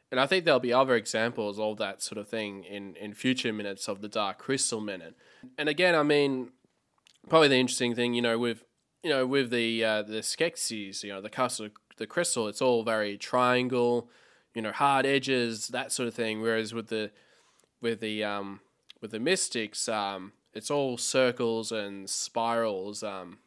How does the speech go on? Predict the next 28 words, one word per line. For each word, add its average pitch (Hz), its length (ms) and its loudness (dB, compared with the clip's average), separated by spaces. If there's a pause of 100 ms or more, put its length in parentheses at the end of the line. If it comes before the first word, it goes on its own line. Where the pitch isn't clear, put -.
(320)
so, 127 260 2
I 127 60 2
mean, 131 180 2
a 135 60 2
lot 165 160 4
of 120 120 2
thought 123 440 2
went, 117 500 -2
definitely 127 380 -2
went 113 140 0
into 104 180 -8
the 101 100 -8
detail 98 640 -8
of, 92 80 -18 (1080)
you 120 80 -6
know, 104 160 -6
how 110 240 -2
these, 98 340 -10
um, 92 320 -12 (580)
uh, 90 260 -12
yeah, 127 140 0
in, 110 220 -4
in 113 160 -8
that 107 180 -6
symbology, 107 680 -6
I 95 80 -8
guess, 92 300 -8
um, 90 200 -12